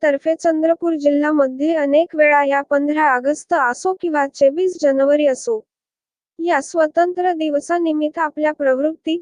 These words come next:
घडवण्याच्या बहुउद्देशीय सामाजिक संस्थामार्फत गरजू असलेला शाळा असो की शैक्षणिक पासून वंचित असलेला मुले मुलींना या घडवण्यातर्फे शिक्षण देण्यात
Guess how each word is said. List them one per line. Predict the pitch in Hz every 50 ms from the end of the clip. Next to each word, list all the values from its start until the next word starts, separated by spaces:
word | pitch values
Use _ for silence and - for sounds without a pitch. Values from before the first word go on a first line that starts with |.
| -
घडवण्याच्या | 285 277 269 277 294 330 330 - - 349 339
बहुउद्देशीय | 311 285 277 269 285 294 294 302 302 - - 349 339
सामाजिक | 320 - 302 277 262 262 262 262 269 302 320 -
संस्थामार्फत | - - 302 277 269 269 - - 302 294 294 277 262 254 254 - - 320 320 311 294
गरजू | 285 277 277 285 285 320 320
असलेला | 302 294 - - 285 294 294 285 285 294
शाळा | - - 330 320 302 294
असो | 277 269 269 - - 277 269
की | 269 - 254 240 - _ _ _ _ _ _ _ _ _ _ _ _ _ _ _ -
शैक्षणिक | - 370 359 339 320 - - - 370 381 349 311 294 -
पासून | 320 302 294 - - 330 349 339
वंचित | 311 302 294 302 311 - - 381 - 339
असलेला | 302 302 - 302 302 311 311 320 339
मुले | 339 311 294 285 285 294
मुलींना | 302 302 294 285 294 320 339 339 330 311 302
या | 294 285 269 277
घडवण्यातर्फे | 285 - - 302 320 339 359 359 - 359 370 359 - 320 294 285 277 - 269 277
शिक्षण | - - 285 294 - - - 370 392 381 359
देण्यात | 330 311 302 302 320 320